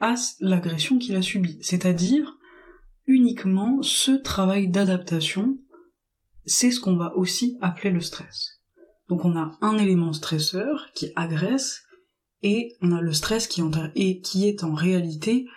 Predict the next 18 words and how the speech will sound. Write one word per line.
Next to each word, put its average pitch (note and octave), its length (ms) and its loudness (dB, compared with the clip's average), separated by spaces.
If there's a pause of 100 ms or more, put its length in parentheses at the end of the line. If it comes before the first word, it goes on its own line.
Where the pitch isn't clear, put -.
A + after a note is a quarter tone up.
(160)
la E3 160 0
réaction G3 640 0
de F3 80 2
l'organisme, D#3 800 0
que - 140 -10
ce D#3 120 -6
soit E3+ 200 -4
du D#3 180 -4
corps, F3+ 400 0 (460)
de F#3+ 160 2
l'esprit F#3 560 0 (100)
ou G#3 140 2
des F3+ 160 4
deux, E3+ 360 -4 (440)
à G3+ 180 -2
cet - 480 -2
élément E3+ 320 2
stresseur. - 720 -8